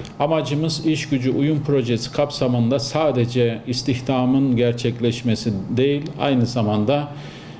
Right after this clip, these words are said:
e, iş ahlakı, iş tecrübesi, iş disiplini ve bir dizi beceri setlerini katılımcılara sağlayabilmek.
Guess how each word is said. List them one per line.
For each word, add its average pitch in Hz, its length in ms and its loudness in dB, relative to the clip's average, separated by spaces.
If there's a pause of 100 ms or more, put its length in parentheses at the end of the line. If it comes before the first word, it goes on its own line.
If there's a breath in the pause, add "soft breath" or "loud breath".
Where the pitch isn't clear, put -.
(100)
e, 110 360 0
iş 147 240 -2
ahlakı, 113 560 0
iş - 240 -4
tecrübesi, 110 800 -2
iş - 240 -2
disiplini 120 640 0 (420 loud breath)
ve 120 140 2
bir 139 220 2
dizi 120 300 -2
beceri 127 480 2 (200)
setlerini 127 920 2 (420 loud breath)
katılımcılara 123 800 0
sağlayabilmek. 127 960 2